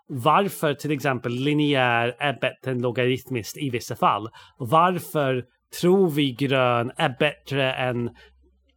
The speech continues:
än, eh, gru i vissa, i,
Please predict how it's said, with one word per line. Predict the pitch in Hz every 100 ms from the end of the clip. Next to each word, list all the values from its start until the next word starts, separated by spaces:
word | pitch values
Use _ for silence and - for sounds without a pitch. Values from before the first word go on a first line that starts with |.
| _ - _ _ _
än, | 160 156 147
eh, | 143 131 127 123 123
gru | 110 123 131 120 110 104 _ _ _ _
i | 190
vissa, | 151 127 131 127
i, | 165